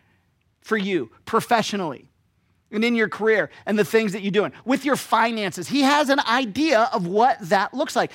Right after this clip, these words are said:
There is a picture out there of what could be and what should be in your life.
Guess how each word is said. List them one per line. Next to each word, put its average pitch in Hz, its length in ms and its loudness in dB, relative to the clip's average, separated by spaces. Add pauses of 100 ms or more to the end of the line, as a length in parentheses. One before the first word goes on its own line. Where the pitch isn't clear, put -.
(180)
There 247 180 4
is 254 240 0
a 254 140 2
picture - 580 -4
out 285 320 2
there 208 260 0
of 196 160 0
what 220 260 0
could 294 340 -6
be 185 280 -4 (220)
and 202 180 -4
what 240 140 -2
should 233 340 -6
be 170 280 -4 (560)
in 202 180 2
your 208 140 0
life. 226 500 -2